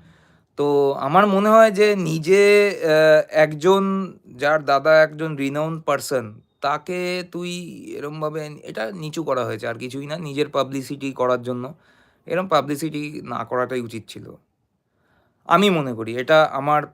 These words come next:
আহ, পার্সপেক্টিভ। আর, আম, কি বলবো, আমার খুব খারাপ লেগেছে এটা শুনে। আর সেই লোকটাকেও নাকি, আম, ধরে নিয়ে গেছে পুলিশে তার এফআইআর উপরই করে।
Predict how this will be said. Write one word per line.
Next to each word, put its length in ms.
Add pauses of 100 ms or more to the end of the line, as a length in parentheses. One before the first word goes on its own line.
(300)
আহ, 680 (380)
পার্সপেক্টিভ। 600 (240)
আর, 500
আম, 600
কি 100
বলবো, 300
আমার 360
খুব 220
খারাপ 280
লেগেছে 240
এটা 160
শুনে। 400 (140)
আর 580
সেই 180
লোকটাকেও 580
নাকি, 480
আম, 720
ধরে 200
নিয়ে 200
গেছে 420
পুলিশে 380
তার 440
এফআইআর 380
উপরই 320
করে। 240